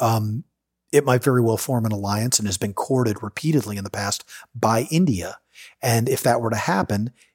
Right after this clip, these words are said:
India and Afghanistan would sandwich Pakistan. They'd be on either side of them.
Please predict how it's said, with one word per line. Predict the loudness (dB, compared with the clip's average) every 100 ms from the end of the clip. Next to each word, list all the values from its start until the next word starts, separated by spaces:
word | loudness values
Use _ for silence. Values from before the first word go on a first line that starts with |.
| _ _
India | 2 4 6 6
and | 4
Afghanistan | 2 0 0 2 2 2 0 -2
would | -2 -2
sandwich | 0 2 2 2 -2 -6 -8 -10 _
Pakistan. | -4 -4 -2 -4 -4
They'd | -6 -2
be | -2
on | 0
either | -2 0
side | 0 2 2
of | 0
them. | -6